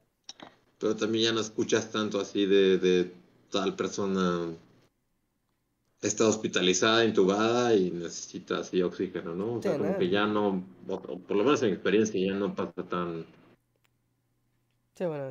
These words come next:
Speaker 2: eso, eso totalmente es la diferencia, ¿no? El factor muerte ya quedó como un poco diluido y eso, pues, ya es como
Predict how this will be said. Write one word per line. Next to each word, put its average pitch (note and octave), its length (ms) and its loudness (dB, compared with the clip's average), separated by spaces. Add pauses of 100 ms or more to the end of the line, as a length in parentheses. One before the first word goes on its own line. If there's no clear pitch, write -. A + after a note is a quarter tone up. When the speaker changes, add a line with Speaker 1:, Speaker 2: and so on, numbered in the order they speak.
Speaker 2:
eso, D#3+ 240 -8
eso D#3 480 -8
totalmente D3 540 -12
es C#3 100 -14
la C3+ 60 -10
diferencia, B2 480 -12
¿no? C3 140 -12
El E3+ 100 -6
factor F3 340 -4
muerte E3 420 -2
ya A#2 220 -6
quedó B2 300 -8
como A#2 460 -10
un B2+ 140 -12
poco A#2 580 -10
diluido B2 520 -8 (580)
y B2+ 120 -10
eso, B2 220 -10
pues, A2+ 160 -12
ya A#2+ 280 -8
es A2+ 160 -12
como G#2+ 520 -10